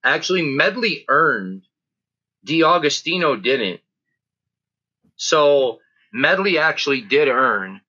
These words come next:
The guys that earned were Spencer Lee, Braxton Brown, Medley, McKee, Cronin, Heinzelman, Ramos, Peterson, and Barnett.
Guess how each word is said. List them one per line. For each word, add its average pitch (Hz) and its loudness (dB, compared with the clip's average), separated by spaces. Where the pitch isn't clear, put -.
The 131 0
guys 156 0
that 170 0
earned 165 0
were 131 -2
Spencer 175 -2
Lee, 170 0
Braxton 151 0
Brown, 147 0
Medley, 139 -4
McKee, 147 -4
Cronin, 147 0
Heinzelman, 135 -2
Ramos, 143 0
Peterson, 147 -4
and 110 -8
Barnett. 117 -2